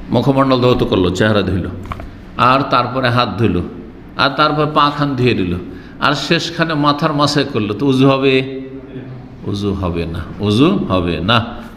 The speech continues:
তরতিব ফরজ অধিকাংশ আইম্মাদের নিকটে, কিন্তু হানাফি মজহাবে না। হানাফি মজহাবে উজুর ফরজ কয়টি? চারটি।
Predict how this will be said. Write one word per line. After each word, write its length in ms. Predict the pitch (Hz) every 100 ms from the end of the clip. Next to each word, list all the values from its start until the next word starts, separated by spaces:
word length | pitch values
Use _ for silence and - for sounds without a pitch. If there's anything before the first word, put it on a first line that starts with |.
| -
তরতিব 460 | 117 104 - 139 -
ফরজ 280 | - 117 131
অধিকাংশ 580 | - 113 120 117 120 120
আইম্মাদের 500 | 104 107 107 107 104
নিকটে, 420 | 104 95 95 98
কিন্তু 220 | 95 113
হানাফি 360 | 104 113 120 123
মজহাবে 500 | 120 120 113 117 113
না। 140 | 110
হানাফি 320 | 87 117 135 139
মজহাবে 320 | 135 131 135
উজুর 280 | 139 143 131
ফরজ 260 | 139 127
কয়টি? 340 | - 127 135 139 - - - - - - 185 185 - 160 -
চারটি। 400 | - - - -